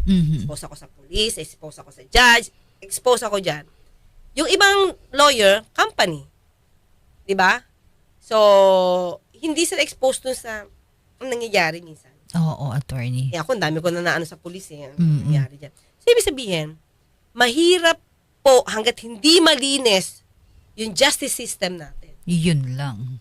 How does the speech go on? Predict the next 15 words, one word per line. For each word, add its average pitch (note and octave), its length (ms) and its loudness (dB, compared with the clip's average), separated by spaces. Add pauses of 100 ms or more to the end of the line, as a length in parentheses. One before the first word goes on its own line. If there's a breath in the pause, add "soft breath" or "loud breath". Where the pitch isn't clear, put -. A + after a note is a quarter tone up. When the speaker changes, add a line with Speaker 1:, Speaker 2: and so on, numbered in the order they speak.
(460)
Speaker 2:
Ha? B3 320 2
Speaker 1:
Mm-mm. D#3+ 320 -6
Speaker 2:
Umpisa G4+ 180 -2
na C5+ 220 4
natin A4 160 2
sa F#4+ 140 0
mga D4+ 160 2
manghuhuli, A3 560 -6
yung G#3+ 140 -12
mga A#3 120 -4 (140)
mag-i-implement. G3 680 -12 (300)
Speaker 1:
Oo. C#3 320 -6
Speaker 2:
Police, F#3 400 2
fiscal, F3 560 -2
judge, F#3 400 0